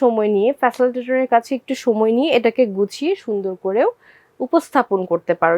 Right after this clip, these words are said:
সেই সময়টুকু তোমাদেরকে অবশ্যই দেয়া হবে, ঠিক আছে? তো আমাদের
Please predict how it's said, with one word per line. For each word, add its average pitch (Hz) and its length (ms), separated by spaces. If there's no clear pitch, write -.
সেই 262 200
সময়টুকু 254 420
তোমাদেরকে 196 460
অবশ্যই 190 440
দেয়া 202 300
হবে, 160 220
ঠিক 311 220
আছে? 262 180
তো 240 80
আমাদের 262 280